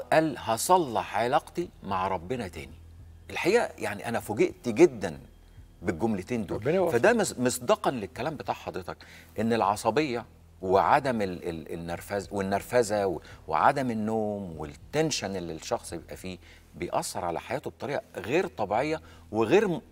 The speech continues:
Speaker 1: حد يقدر يتخيلها.
Speaker 2: الأمريكان لما بيعملوا أفلام بيعملوها بحرفية عالية، خصوصا الناس المحترفين. هو للأسف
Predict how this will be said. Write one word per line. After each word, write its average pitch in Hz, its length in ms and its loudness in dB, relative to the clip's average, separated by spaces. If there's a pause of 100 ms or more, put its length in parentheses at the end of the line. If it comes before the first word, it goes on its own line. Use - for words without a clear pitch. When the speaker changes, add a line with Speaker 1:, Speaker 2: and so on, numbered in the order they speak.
Speaker 1:
حد 165 400 0
يقدر 131 260 2
يتخيلها. - 540 -8 (680)
Speaker 2:
الأمريكان 120 640 -2
لما 95 200 -8
بيعملوا 135 380 -8
أفلام 95 360 -12 (600)
بيعملوها 127 280 -2
بحرفية - 420 -4
عالية، 104 240 -6
خصوصا - 240 -6
الناس 135 560 -4
المحترفين. 120 520 -8
هو 117 120 -6
للأسف 156 460 -2